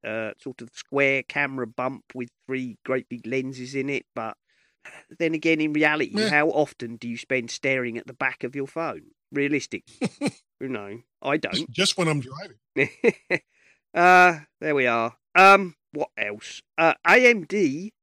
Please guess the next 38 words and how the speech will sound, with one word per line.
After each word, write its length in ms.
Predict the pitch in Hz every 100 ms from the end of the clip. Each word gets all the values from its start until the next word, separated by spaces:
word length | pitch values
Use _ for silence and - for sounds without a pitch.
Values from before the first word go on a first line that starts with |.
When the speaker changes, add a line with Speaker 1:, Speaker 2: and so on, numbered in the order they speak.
| -
Speaker 1:
uh, 320 | 156 151 123
were 240 | 147 175
telling 380 | 165 190 190 180
everybody 400 | 175 175 170 170
how 280 | 151 165 165 -
chiplets 840 | - 240 - 110 - - - - -
are 140 | 143
the 80 | 135
way 320 | 147 196 208
forward 420 | - 185 185 180
for 120 | -
silicon, 580 | 175 - 135 95 90 80 _ -
um, 260 | 113 113 -
which 180 | 117 117
is 100 | 107
something 320 | 113 - 107
we'll 120 | 107
talk 240 | - 131 -
about 240 | 110 101
a 60 | 101
bit 140 | 101
later, 320 | 120 131 -
I 80 | 143
think. 340 | - 190 220 - _
Um, 240 | 151 117 - _
Facebook 480 | 208 226 - 196 -
got 180 | - 180
whacked 480 | 117 165 185 - 156
with 140 | 160 151
a 20 |
five 560 | - 180 202 190 156 _ _
billion 720 | 170 196 185 180 170 160 151 _ -
dollar 440 | 165 170 160 147 _ -
fine 420 | 151 170 208 220 -
for 140 | 165 - -
Cambridge 440 | 190 180 165 151 -
Analytica 600 | 170 165 170 180 156 165
scandal. 580 | 170 - 175 185 208 226